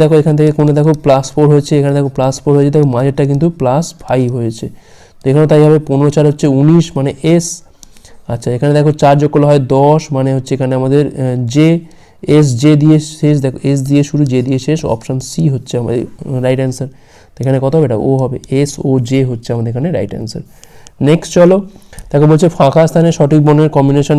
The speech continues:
বসিয়ে সিরিজটা সম্পূর্ণ করতে হবে। দেখো ই জে, ই জে ড্যাশ এফ কে, তারপর দেখো তিনখানা ড্যাশ আছে এখানে, কিউ এইচ ড্যাশ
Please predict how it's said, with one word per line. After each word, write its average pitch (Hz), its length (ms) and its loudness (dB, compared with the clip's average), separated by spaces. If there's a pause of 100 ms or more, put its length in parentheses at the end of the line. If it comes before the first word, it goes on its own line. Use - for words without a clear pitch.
বসিয়ে 160 340 2
সিরিজটা 131 360 -2
সম্পূর্ণ 135 240 0 (100)
করতে 135 240 -2
হবে। 131 160 -2 (1400)
দেখো 123 160 -2 (260)
ই - 20 6 (400)
জে, 131 180 2 (1040)
ই - 20 4 (540)
জে 135 160 2 (220)
ড্যাশ 135 280 2 (340)
এফ 147 120 0 (320)
কে, 131 140 0 (160)
তারপর 127 240 -2
দেখো 139 120 2 (100)
তিনখানা 156 360 0 (100)
ড্যাশ 135 220 0
আছে 135 180 -6
এখানে, 135 200 -2 (600)
কিউ 170 220 4 (420)
এইচ 165 260 4 (380)
ড্যাশ 139 240 2